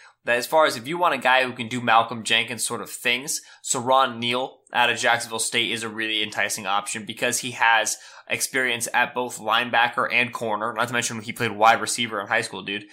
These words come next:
You know, and, and those are the positions that Jenkins plays. He plays linebacker and corner, and we call him a safety.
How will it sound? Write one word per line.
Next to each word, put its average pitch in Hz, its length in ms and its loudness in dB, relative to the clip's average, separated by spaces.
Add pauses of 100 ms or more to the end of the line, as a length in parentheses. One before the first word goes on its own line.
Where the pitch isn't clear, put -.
(280)
You 117 100 -4
know, 107 180 2
and, 120 200 4
and 127 180 0
those 147 180 2
are 139 40 -4
the 131 100 -8
positions 120 460 -4
that 113 140 -4
Jenkins 107 360 0
plays. 123 300 2
He 110 80 -6
plays 120 280 0
linebacker 113 560 4
and 107 120 -6
corner, 127 400 2
and 110 160 -4
we 110 80 -4
call 104 260 0
him 98 80 -14
a 101 100 -8
safety. 107 520 -2